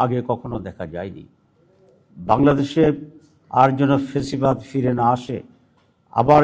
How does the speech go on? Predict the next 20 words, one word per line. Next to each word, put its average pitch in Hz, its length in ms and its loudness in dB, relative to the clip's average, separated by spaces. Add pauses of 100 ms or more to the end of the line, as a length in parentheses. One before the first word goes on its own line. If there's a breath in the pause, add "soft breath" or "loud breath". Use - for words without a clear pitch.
(100)
যেন 143 140 4 (160)
সেই 143 260 2
দুঃশাসন 139 580 -4
ফিরে 127 220 -2
আসতে 127 200 -8 (100)
না 113 60 4 (100)
পারে, 110 200 -2 (640 soft breath)
দেশে 135 400 0 (760)
একটি 135 300 -2
ইনসাফপূর্ণ, 143 600 2 (720)
বৈষম্য 139 380 0 (200)
দণ্ডমুক্ত 135 580 0 (180)
সমাজ 131 280 -2 (180)
কায়েম 131 320 0
হবে, 123 180 -2 (540)
এই 110 120 0 (100)
আকাঙ্ক্ষা 123 420 -4
ছিল 117 120 -6 (560 soft breath)
সর্বস্তরের 107 760 -6 (120)
জনগণের। 95 480 -10